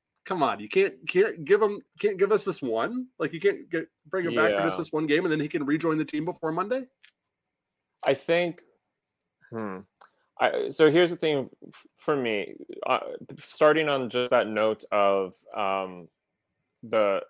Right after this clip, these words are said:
Speaker 2: you know, some, some national team players coming back midweek to play with their teams before they go back for the Gold Cup. Uh, that practice in total is a little odd and bizarre.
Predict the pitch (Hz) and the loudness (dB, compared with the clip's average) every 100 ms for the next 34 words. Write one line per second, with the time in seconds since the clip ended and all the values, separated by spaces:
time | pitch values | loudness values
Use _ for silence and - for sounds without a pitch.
0 | - 120 101 95 - 120 110 110 - - | -8 -4 -4 -4 2 2 2 -2 -6 -4
1 | 113 110 104 - 113 110 98 110 104 - | -2 0 -2 -4 -8 -10 -2 0 0 -2
2 | 117 107 98 101 95 104 98 98 - 104 | -6 -4 2 4 4 -2 -4 -6 -6 -4
3 | 107 98 95 95 104 98 - - 98 95 | 0 0 -2 -10 -10 -12 -14 -8 -6 -4
4 | 95 92 92 92 98 87 78 71 - - | -4 -2 -2 -2 -8 -12 -10 -12 -8 -10
5 | - _ _ _ _ _ _ _ _ _ | -10 _ _ _ _ _ _ _ _ _
6 | - 101 107 107 - - - 113 113 123 | 0 4 6 6 2 -4 -20 -8 2 4
7 | 175 - - 127 120 123 139 117 - - | 4 2 2 6 6 4 -4 -6 -8 -12
8 | 123 101 - 117 135 131 98 82 69 _ | -10 -10 -2 4 6 6 2 -2 -6 _
9 | _ 117 101 - - 120 117 117 113 107 | _ -4 -4 -10 0 2 4 4 4 4
10 | 107 104 110 113 104 95 95 98 113 170 | 6 6 6 2 -2 -2 2 4 4 0